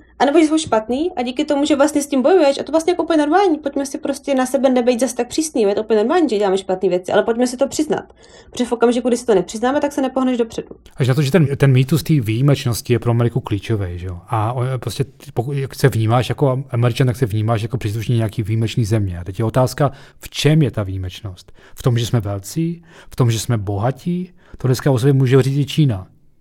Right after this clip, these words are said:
Speaker 2: Ta výjimečnost musí být v něčem jiném. Jo? A ta, to vždycky bylo právě v, to stálo, stálo to na tom, eh, na tom přesvědčení, že to je projekt, který je,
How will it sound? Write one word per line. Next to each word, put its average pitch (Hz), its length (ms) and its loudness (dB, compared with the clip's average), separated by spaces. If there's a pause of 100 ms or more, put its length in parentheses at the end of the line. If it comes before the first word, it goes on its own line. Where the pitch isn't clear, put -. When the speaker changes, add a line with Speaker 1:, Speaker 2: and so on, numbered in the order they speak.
(640)
Speaker 2:
Ta 120 100 -4
výjimečnost 139 400 6
musí 135 220 0
být 156 120 2
v 131 40 4
něčem 147 300 4
jiném. 117 400 2 (960)
Jo? 113 160 -2
A 143 80 2
ta, 165 220 0
to 147 180 2
vždycky 135 340 2
bylo 147 260 6
právě 147 320 6
v, - 100 -8 (420)
to 139 100 -2
stálo, 139 360 4
stálo 139 280 4
to 147 120 2
na 139 100 4
tom, 143 340 2 (460)
eh, 120 260 2
na 123 120 2
tom 135 140 2
přesvědčení, 139 680 0
že 120 100 2
to 135 160 0
je 135 100 4
projekt, 127 600 2
který 131 420 -4
je, 131 340 0